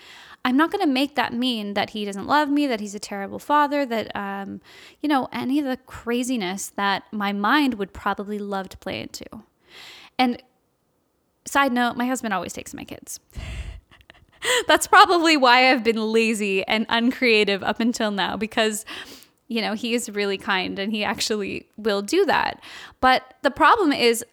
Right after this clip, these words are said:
like, if he stopped wanting to do that suddenly, then of course my brain could go to all types of crazy places. So I'm working on it now. And I'm inviting all of you to work on this with me. Notice when you say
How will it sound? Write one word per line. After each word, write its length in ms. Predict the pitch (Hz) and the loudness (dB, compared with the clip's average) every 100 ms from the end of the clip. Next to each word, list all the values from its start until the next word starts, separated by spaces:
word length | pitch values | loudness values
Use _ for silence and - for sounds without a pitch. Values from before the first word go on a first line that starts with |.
| - | -8
like, 220 | 226 226 | -4 -4
if 100 | 233 | -4
he 100 | 254 | -6
stopped 520 | 254 - 269 392 - 247 | -6 -2 0 0 0 -8
wanting 420 | 240 208 202 208 | -2 -2 -2 -6
to 120 | - | -10
do 140 | 196 190 | -10 -6
that 200 | 180 - | -6 -6
suddenly, 640 | - 185 208 - - 320 - - - - _ - | -8 -8 -6 -6 -6 -6 -8 -20 -20 -20 _ -2
then 200 | 247 247 | 0 0
of 120 | - | -2
course 280 | 285 269 294 | 0 2 2
my 100 | 285 | -2
brain 280 | 247 240 | 0 -2
could 140 | 226 - | -4 -4
go 120 | 226 | -4
to 80 | 220 | 2
all 200 | 247 277 | 4 4
types 300 | - 254 - | 2 -2 -4
of 100 | 214 | -10
crazy 320 | - 202 190 | -6 -6 -8
places. 440 | - 202 - - | -10 -10 -10 -12
So 320 | - 233 220 208 - - - _ - | -4 0 0 -2 -8 -20 -20 _ 0
I'm 160 | 262 | 2
working 300 | 277 285 285 | 2 0 0
on 120 | 269 | -2
it 100 | 254 | -4
now. 380 | 214 175 165 - - _ - - - - | -10 -14 -16 -18 -20 _ -20 -20 -16 -4
And 160 | 247 233 | -2 0
I'm 300 | 254 269 277 | 2 2 2
inviting 400 | 277 277 311 302 | 4 4 2 2
all 160 | 254 | 2
of 100 | 262 | 2
you 140 | 240 226 | -2 -4
to 120 | 240 | -4
work 180 | 208 202 | -4 -4
on 120 | 208 | -6
this 140 | 202 | -6
with 220 | 214 214 - | -8 -10 -10
me. 240 | - - - - - _ _ _ | -12 -12 -18 -20 -20 _ _ _
Notice 480 | 226 226 226 294 320 - | 0 4 4 4 0 0
when 200 | 302 285 | 2 2
you 100 | 294 | 2
say 640 | - 240 220 220 214 262 | -2 -2 0 0 -2 -6